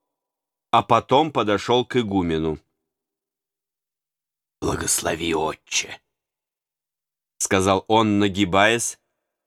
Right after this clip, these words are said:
а между тем покосился на Фёдора Басманова, которого вдруг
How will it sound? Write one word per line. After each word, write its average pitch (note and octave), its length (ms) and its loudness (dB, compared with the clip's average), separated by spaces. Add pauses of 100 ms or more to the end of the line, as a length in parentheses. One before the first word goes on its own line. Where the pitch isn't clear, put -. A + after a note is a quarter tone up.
(240)
а F#2 140 2
между A2 400 2
тем B2 260 2
покосился A#2+ 720 0
на A2+ 160 2
Фёдора G#2+ 400 0
Басманова, A2+ 640 0
которого A#2 480 0
вдруг A#2 460 -2